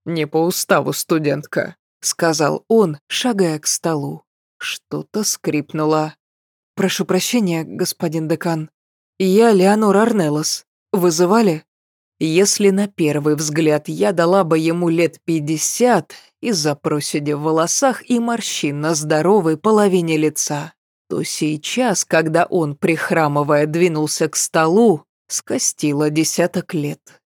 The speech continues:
Несмотря на хромоту, двигался он легко и уверенно. "Вызывал", кивнул Рейд.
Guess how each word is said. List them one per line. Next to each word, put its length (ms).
Несмотря 720
на 100
хромоту, 640
двигался 680
он 240
легко 600
и 120
уверенно. 760
"Вызывал", 920
кивнул 500
Рейд. 440